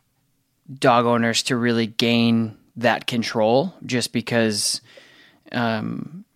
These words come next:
you know, it's, they're just big dogs. And so when they, when they go and do something or when they really push forward and you don't have that leverage,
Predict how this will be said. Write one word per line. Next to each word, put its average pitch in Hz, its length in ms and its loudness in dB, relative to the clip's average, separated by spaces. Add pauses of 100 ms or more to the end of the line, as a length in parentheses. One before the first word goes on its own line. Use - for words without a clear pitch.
you 135 100 2
know, 107 240 0 (140)
it's, - 320 -4
they're 123 240 2
just 127 180 2
big 127 200 6
dogs. 127 400 4
And 120 140 -2
so 127 140 4
when 123 140 6
they, 127 240 6
when 127 200 2
they 127 200 4
go 123 380 4
and 117 100 4
do 139 140 6
something 113 500 2
or 113 100 2
when 117 140 2
they 120 400 4 (440)
really 120 240 4
push - 340 2
forward 123 500 4
and 113 220 -2
you 127 100 6
don't 120 200 4
have 117 260 2
that 110 240 2
leverage, 113 640 2